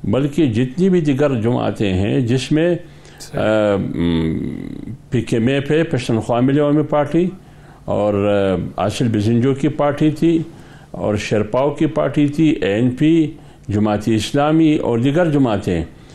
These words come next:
ये सारे नालान थे कि ये किस किस्म की हम अपोजिशन में हैं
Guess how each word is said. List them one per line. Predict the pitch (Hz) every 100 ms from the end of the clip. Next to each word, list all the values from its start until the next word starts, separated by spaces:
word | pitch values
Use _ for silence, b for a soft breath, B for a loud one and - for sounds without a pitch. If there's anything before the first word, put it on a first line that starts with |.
| B -
ये | 131
सारे | 123 139 170 214
नालान | 196 147 135 113 92
थे | 90 113 139 180
कि | - 143
ये | 143 131
किस | - 208
किस्म | - 180 190
की | 170 -
हम | 135 143
अपोजिशन | 104 127 131 123 127 127
में | 117 95
हैं | 90 87 123